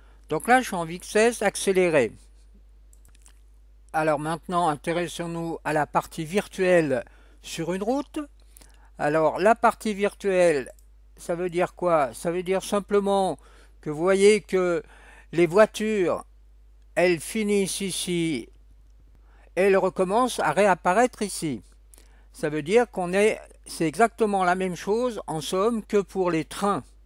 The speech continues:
Donc pour pouvoir réaliser cette séquence, eh bien, il faut faire une relation virtuelle entre le début de la route et la fin de la route, ici.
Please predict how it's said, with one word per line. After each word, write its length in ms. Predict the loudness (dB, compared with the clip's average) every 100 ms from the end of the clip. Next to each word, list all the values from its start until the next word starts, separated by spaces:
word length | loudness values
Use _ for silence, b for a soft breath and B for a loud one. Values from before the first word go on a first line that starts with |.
| _ b b b b b b b b b b b -6
Donc 220 | -4 -4
pour 160 | -8
pouvoir 360 | -6 2 4 4
réaliser 540 | 4 2 0 0 0
cette 260 | 0 -4 -4
séquence, 640 | -4 -2 -2 -2 -4 -6 -12 -8
eh 120 | -4
bien, 280 | -2 -2 -4
il 160 | -4 -10
faut 460 | -2 0 0 -2 -12
faire 460 | -12 -2 2 2 -2
une 420 | -6 -6 -4 -4 -6 -12 _
relation 760 | -8 -2 4 4 4 -2 -2 -2
virtuelle 760 | -4 -6 -4 0 2 4 2 b b b b b
entre 340 | -4 -4 -2
le 140 | -2 0
début 380 | 0 -2 -2
de 80 | 0
la 180 | 4 4
route 420 | 2 -2 -4 -8 -14 -8 0
et 120 | 4
la 160 | 4
fin 300 | 2 0 2
de 80 | 2
la 160 | 4 4
route, 400 | 2 -6 -10 -20 -20 -16
ici. 460 | -12 -8 -6 -6 -8